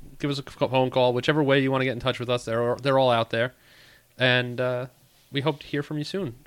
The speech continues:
And if you guys have not, guys and gals, I use the collective guys there, um, let us know your favorite milk stout.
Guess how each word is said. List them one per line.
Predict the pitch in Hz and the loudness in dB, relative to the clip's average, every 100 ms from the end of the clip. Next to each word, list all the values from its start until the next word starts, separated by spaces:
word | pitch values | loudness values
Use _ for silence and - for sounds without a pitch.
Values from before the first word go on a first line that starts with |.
| 127 | -4
And | 123 123 123 | -2 -2 -2
if | 143 139 | -4 -2
you | 139 | 2
guys | 156 160 | 2 2
have | - 131 | -2 -2
not, | 131 156 170 _ _ 120 | 0 0 -2 _ _ -2
guys | 139 131 127 | 2 2 0
and | 123 127 | -4 0
gals, | 117 110 123 | 0 0 -2
I | |
use | 123 123 | -4 -6
the | 117 | -6
collective | 120 110 104 101 | -4 -4 -6 -10
guys | 95 95 - | -10 -10 -12
there, | 98 - - - - - _ - | -16 -18 -20 -20 -20 -20 _ 0
um, | 127 120 113 113 - _ _ _ _ _ _ _ _ _ | 2 2 -2 -10 -16 _ _ _ _ _ _ _ _ _
let | 143 | 2
us | 208 208 | 4 4
know | |
your | 196 175 | 6 6
favorite | 180 160 | 4 2
milk | 160 160 | 2 0
stout. | - 165 185 | 0 -2 -2